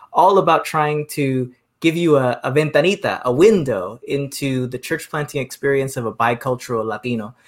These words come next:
So we're gonna have them on in the next show to hear about how their church plant is working, what they're doing,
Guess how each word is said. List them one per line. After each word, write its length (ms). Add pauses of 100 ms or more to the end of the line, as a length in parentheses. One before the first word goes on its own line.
(120)
So 140
we're 100
gonna 140
have 160
them 120
on 160
in 80
the 80
next 220
show 320
to 180
hear 320
about 460
how 120
their 120
church 300
plant 240
is 140
working, 460
what 160
they're 140
doing, 460